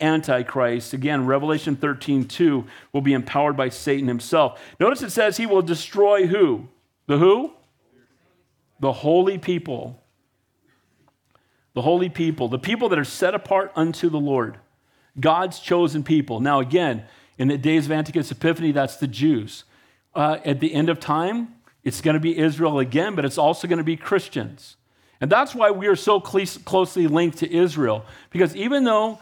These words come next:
now, by the way, this is a Jew, people tell me, "Oh, I'm a Jew, I can't come to your church." And I say, "This is a Jewish book written by, about a Jewish Savior." Amen? Written by Jewish people.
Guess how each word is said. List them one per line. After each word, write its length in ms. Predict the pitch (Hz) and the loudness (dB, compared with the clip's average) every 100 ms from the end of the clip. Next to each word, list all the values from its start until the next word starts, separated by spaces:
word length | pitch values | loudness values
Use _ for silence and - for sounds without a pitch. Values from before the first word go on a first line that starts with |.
| - | -8
now, 80 | 185 | -4
by 200 | 170 254 | 0 2
the 80 | 302 | 2
way, 220 | 240 185 | 2 2
this 240 | 151 254 320 | 0 -2 -2
is 140 | 254 | -4
a 40 | |
Jew, 220 | 196 147 - | -4 -8 -12
people 300 | - 262 254 | -8 -4 -2
tell 140 | - 214 | -2 -2
me, 140 | 185 | -2
"Oh, 140 | - 165 | 0 0
I'm 140 | 254 | 0
a 20 | |
Jew, 240 | 151 165 170 | -2 -2 -2
I 60 | |
can't 180 | - 233 | -2 -4
come 140 | 156 | -4
to 60 | 123 | -2
your 100 | 110 | -4
church." 400 | - 139 - - _ _ _ _ _ _ _ _ - | -4 -8 -10 -20 _ _ _ _ _ _ _ _ -4
And 100 | 165 | 0
I 20 | |
say, 140 | 170 | 0
"This 160 | 180 247 | 0 -2
is 60 | 240 | -6
a 60 | |
Jewish 340 | 160 202 226 180 | -4 -4 -4 -2
book 300 | 233 240 - | -2 -2 -4
written 260 | 139 208 | -4 -2
by, 320 | 185 196 208 202 - | -2 -2 -2 -6 -6
about 220 | 156 208 | -2 -2
a 60 | |
Jewish 260 | 170 226 214 | -2 -4 -4
Savior." 460 | 247 269 202 113 - _ _ _ _ _ _ _ _ _ _ _ _ _ _ - | -2 -2 -2 -4 -8 _ _ _ _ _ _ _ _ _ _ _ _ _ _ -2
Amen? 400 | 170 180 254 330 - _ _ _ _ - | 0 2 0 -4 -12 _ _ _ _ 0
Written 200 | 170 247 | 2 2
by 100 | 240 | 0
Jewish 340 | 160 262 254 | 0 -4 -2
people. 460 | - 277 262 139 | -2 -2 -2 -6